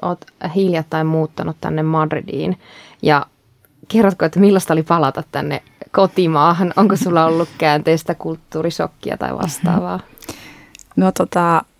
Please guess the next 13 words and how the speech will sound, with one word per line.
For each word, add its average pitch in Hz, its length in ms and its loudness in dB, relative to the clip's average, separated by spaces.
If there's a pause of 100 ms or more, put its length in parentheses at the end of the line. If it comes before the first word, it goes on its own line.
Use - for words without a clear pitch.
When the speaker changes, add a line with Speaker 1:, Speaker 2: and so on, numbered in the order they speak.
(100)
Speaker 2:
ö, - 120 -8 (320)
siitä 165 400 -2
on 165 100 2
jo 165 140 0
aika, 170 420 -2
kun, 160 260 2
ö, 151 500 0
mulla 156 300 2
on 147 100 2
ollut 147 260 -2
tämmöisiä 151 520 0
identiteettikysymykset 147 1800 0 (640)
ristiriidassa, 170 920 -2